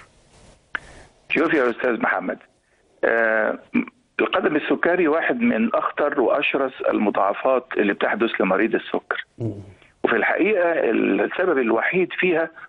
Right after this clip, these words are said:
Speaker 1: هو الإهمال في علاج السكر ببساطة شديدة.
Speaker 2: الإهمال؟
Speaker 1: وعشان نفهم الموضوع، الإهمال طبعًا. هشرح لحضرتك بسرعة الأول يعني إيه مرض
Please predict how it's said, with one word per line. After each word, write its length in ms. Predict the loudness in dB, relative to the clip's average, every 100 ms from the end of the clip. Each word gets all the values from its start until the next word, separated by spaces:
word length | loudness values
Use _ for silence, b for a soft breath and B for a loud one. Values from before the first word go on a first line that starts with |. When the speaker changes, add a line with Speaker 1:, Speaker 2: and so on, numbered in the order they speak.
| _
Speaker 1:
هو 80 | -2
الإهمال 840 | 0 0 0 2 2 2 2 0
في 180 | 0 0
علاج 360 | 0 0 -2 -2
السكر 420 | -2 -4 -4 -2
ببساطة 420 | 0 0 0 0
شديدة. 420 | 0 0 0 -2 -4 -2
Speaker 2:
الإهمال؟ 220 | 0 2
Speaker 1:
وعشان 280 | 2 2 0
نفهم 200 | 0 0
الموضوع، 460 | 0 2 2 0 -2 _ -2
الإهمال 440 | 0 2 2 0 0
طبعًا. 360 | 0 2 -2 -4 B B B
هشرح 320 | -2 0 2 2
لحضرتك 340 | 2 0 -2
بسرعة 360 | -2 0 2 2
الأول 340 | 2 2 2
يعني 200 | 2 2
إيه 60 | 2
مرض 220 | 0 0